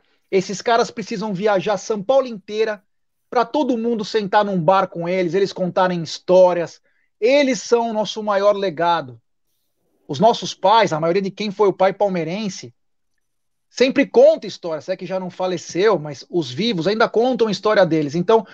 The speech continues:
é um nosso dever como canal, como mídia, como jornalismo palmeirense.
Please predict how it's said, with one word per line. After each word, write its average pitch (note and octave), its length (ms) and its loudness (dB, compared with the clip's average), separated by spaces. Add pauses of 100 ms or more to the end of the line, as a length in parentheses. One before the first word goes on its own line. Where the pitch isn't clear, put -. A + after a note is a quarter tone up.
(260)
é G3+ 80 6
um A#3 100 4
nosso B3 340 4
dever G#3 540 4
como G3 280 -4
canal, F#3+ 500 2
como F#3 340 0
mídia, F#3 480 0
como G#3 220 -4
jornalismo G3+ 440 0
palmeirense. G3 560 2